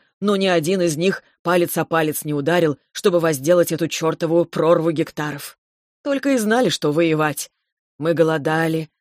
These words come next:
положили множество жизней, сеяли, рыли могилы,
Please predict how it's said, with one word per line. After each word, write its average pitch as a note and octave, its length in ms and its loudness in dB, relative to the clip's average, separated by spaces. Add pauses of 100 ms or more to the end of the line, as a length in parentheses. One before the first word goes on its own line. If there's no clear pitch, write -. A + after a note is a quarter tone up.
(100)
положили F#3 380 0
множество F3+ 480 -2
жизней, D#3 500 -2 (240)
сеяли, E3 640 0 (200)
рыли F#3 240 2
могилы, F3+ 580 0